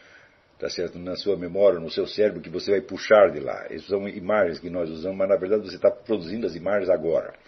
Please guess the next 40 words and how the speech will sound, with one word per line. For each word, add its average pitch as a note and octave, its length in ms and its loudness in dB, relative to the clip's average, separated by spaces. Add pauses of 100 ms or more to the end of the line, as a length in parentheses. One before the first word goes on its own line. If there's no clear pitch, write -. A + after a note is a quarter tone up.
(560)
Isso E3 240 0
levanta D#3 400 6
o - 40 -2
problema A#2 300 4
de G2+ 60 0
como A#2 280 0
funciona E3+ 520 4
a - 20 4
memória, F2+ 580 -2
né? C#3+ 60 -8 (1080)
Você C3 220 -2
veja, G2 320 4 (300)
<clears throat> - 280 -2
o C3+ 140 0
que F3 340 -4
os A#2+ 420 -4
neurologistas F#2+ 840 2
têm G2 140 -2
a F#2 40 2
dizer E2 280 -2
a E2 60 -4
respeito A2+ 420 -4
é - 80 -6
muito A2 260 -8
pouco G#2+ 200 -6
interessante F2+ 560 -2
comparado E2+ 580 2 (640)
com G#2+ 360 0 (260)
o G2+ 100 -4
depoimento F#2+ 760 -2
de F#2+ 80 -8
um F2 60 -6
sujeito F#2 380 -6
que F#2 80 -12
foi F#2 180 -4
durante E2+ 280 -4
sete G2 360 0
anos F2 260 0
o E2 60 -6
campeão E2+ 640 -4